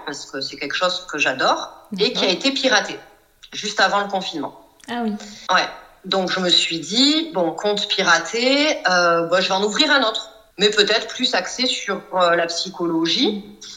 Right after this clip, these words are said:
Speaker 2: Mm.
Speaker 1: euh, histoire de dire que je fais de la visio, quoi. » Euh, voilà,
Speaker 2: Mm.
Speaker 1: parce que les charges, elles, par contre, elles continuaient à tomber, mais moi, mon cabinet était fermé.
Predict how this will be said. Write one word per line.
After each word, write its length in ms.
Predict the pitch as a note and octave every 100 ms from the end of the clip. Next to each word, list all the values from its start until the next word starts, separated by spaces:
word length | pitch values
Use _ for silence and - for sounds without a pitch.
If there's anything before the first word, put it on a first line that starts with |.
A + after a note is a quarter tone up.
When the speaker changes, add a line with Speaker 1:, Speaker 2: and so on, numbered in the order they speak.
| -
Speaker 2:
Mm. 40 | F3+
Speaker 1:
euh, 380 | F3+ E3+ E3 D#3+
histoire 320 | F3 - C4
de 80 | G#3+
dire 300 | G3 - D4+
que 80 | B3
je 80 | -
fais 140 | A#3
de 40 | G#3+
la 100 | G#3+
visio, 380 | A3+ B3 C4+ C#4+
quoi. » 380 | A3 G3 - -
Euh, 340 | E3+ D#3+ D3+ D#3
voilà, 200 | F#3 F3+
Speaker 2:
Mm. 40 | G3
Speaker 1:
parce 180 | - -
que 100 | D#3+
les 100 | D#3+
charges, 440 | - G#3+ G3+ -
elles, 200 | G#3 G#3 -
par 180 | F3+
contre, 240 | - A3 G3+
elles 120 | F3
continuaient 440 | F3+ E3+ - F3+
à 80 | E3+
tomber, 400 | E3 F3 G#3 D4
mais 180 | B3+ F#3
moi, 240 | F#3 A#3 A3+
mon 160 | G3 F#3+
cabinet 400 | F#3 F#3 G3+ C4
était 160 | A#3
fermé. 300 | - - -